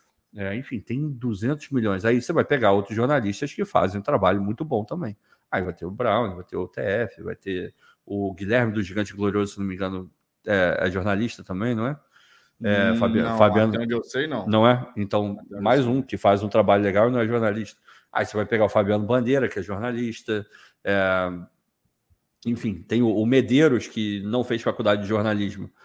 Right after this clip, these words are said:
Speaker 1: mas também faz o trabalho dele lá, é um cara, é, reconhecido dentro da, da, da história nossa aqui. Enfim, tem duzentos milhões de, de exemplos. Aí você vai pegar o Gentili, é jornalista,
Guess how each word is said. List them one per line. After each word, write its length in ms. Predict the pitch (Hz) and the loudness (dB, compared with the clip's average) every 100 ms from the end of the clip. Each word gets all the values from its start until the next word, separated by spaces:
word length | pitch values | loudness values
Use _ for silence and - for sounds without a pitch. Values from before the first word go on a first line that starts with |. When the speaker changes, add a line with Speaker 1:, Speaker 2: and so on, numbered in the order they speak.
| _ _ - | _ _ -6
Speaker 1:
mas 500 | 104 101 95 90 - | -2 0 -2 -6 -12
também 360 | - 104 101 131 | -6 -2 -2 2
faz 240 | 107 101 | 2 2
o 40 | |
trabalho 420 | - 101 95 98 95 | 0 0 0 0 -2
dele 200 | 98 101 | -4 -2
lá, 220 | 98 120 | 0 0
é 40 | |
um 60 | 113 | -2
cara, 400 | - 95 95 - _ - | -2 -4 -4 -10 _ -12
é, 280 | 101 98 92 | -6 -6 -6
reconhecido 600 | 95 101 95 - 98 92 | -6 -6 -8 -8 -10 -10
dentro 320 | 92 90 - | -10 -10 -10
da, 280 | 95 92 95 - _ _ _ _ _ | -6 -6 -6 -12 _ _ _ _ _
da, 920 | 87 87 87 87 50 50 50 - - | -6 -2 -2 -4 -4 -6 -8 -12 -14
da 120 | 101 | -12
história 420 | 95 - 101 95 | -12 -2 0 0
nossa 320 | 92 92 92 95 | -2 -4 -6 -10
aqui. 380 | - 113 135 - _ _ _ _ _ | -8 -6 -6 -8 _ _ _ _ _
Enfim, 260 | 294 - 120 | -4 0 0
tem 320 | - 175 220 | 2 0 2
duzentos 480 | 202 214 165 214 - | 2 2 2 0 0
milhões 400 | 226 165 165 160 | 2 4 4 2
de, 320 | 127 123 104 | 2 2 0
de 140 | 98 | 2
exemplos. 640 | 123 95 113 113 92 87 - | 0 2 -2 -2 -6 -12 -4
Aí 220 | 113 113 | 2 2
você 80 | 110 | 0
vai 100 | 143 | -8
pegar 160 | 117 107 | -4 -4
o 100 | 104 | 0
Gentili, 460 | 120 123 - 156 | 0 0 2 2
é 60 | 113 | 2
jornalista, 640 | 113 117 123 120 110 92 | 2 0 -2 -4 -6 -12